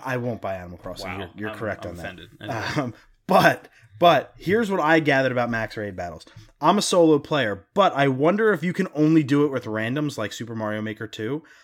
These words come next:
Speaker 1: Like Super Mario Maker two, you cannot play with friends online. Um, you can only do it locally or with randoms online when you play co-op or versus. So,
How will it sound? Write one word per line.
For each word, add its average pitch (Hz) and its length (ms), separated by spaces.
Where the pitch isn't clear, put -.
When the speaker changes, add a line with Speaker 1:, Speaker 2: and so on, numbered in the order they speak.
Speaker 1:
Like 110 120
Super 180 160
Mario 170 140
Maker 160 120
two, 156 140
you 127 60
cannot 127 420
play 135 200
with 123 140
friends 123 300
online. 113 720
Um, 98 500
you 117 100
can 120 140
only 131 260
do 123 200
it 107 100
locally 156 580
or 135 220
with 117 140
randoms 120 540
online 101 480
when 98 100
you 98 80
play 98 340
co-op 101 460
or 107 100
versus. 185 460
So, 143 640